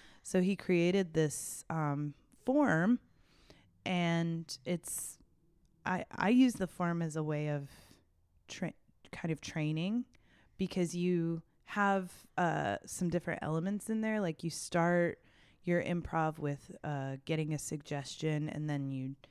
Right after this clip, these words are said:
do what's called an opening. So that's, like, uh, exploring the suggestion with your team.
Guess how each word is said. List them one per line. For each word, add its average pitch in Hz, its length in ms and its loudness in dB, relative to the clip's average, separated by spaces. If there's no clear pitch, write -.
do 151 400 2
what's 143 240 -2
called 143 220 -2
an - 160 -4
opening. 143 680 -4
So 151 220 -6
that's, - 340 -4
like, 135 420 -6
uh, - 220 -10
exploring 151 640 -2
the 139 220 -2
suggestion 147 540 -4
with 143 180 -4
your 151 100 -4
team. 151 440 -6